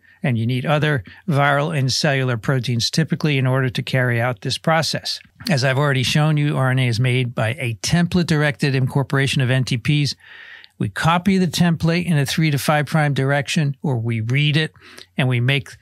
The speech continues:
the product in a five to three prime direct, direction. So what's here is templated R N A synthesis, but in some cases, there is non-templated synthesis. We're gonna see an example of that today.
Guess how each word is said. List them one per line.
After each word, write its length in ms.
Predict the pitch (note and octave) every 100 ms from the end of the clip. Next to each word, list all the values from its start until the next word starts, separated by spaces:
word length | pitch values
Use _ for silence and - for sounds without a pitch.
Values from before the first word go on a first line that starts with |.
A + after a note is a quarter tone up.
| _ -
the 80 |
product 420 | A#2+ C#3 C3+ B2+ B2+
in 60 |
a 60 | A2+
five 300 | - B2 A#2
to 100 | -
three 180 | - E3+
prime 300 | - D3 D3
direct, 400 | C#3 C#3 - D#3 - -
direction. 540 | C3 B2+ - D#3+ D#3+ - - - -
So 180 | E3+ C#3
what's 220 | D3+ -
here 260 | F#3 F3+
is 160 | D3+ -
templated 720 | - E3+ G3+ F3 F#3 E3 D#3
R 160 | C#3 C#3
N 80 | C3
A 80 | C3
synthesis, 800 | - G3+ - D#3 - D#3 - - - - - -
but 220 | G#3+ G#3+
in 80 | F3+
some 260 | - A#3+
cases, 600 | A3+ A#3 A#3+ - D#3+ E3 - - - -
there 160 | E3+
is 140 | D#3+ E3+
non-templated 920 | F3 G3 F3+ F3 D#3 D#3 C#3+ C3+ B2
synthesis. 600 | - B2+ C#3+ - D3+ -
We're 80 | E3
gonna 180 | D3+
see 200 | C3+ E3
an 80 | C#3
example 520 | C3 A#2 A#2+ A#2 B2+
of 100 | A#2
that 240 | A2 G#2+ - _ _ _ _ _ _ -
today. 380 | B2 G#2 -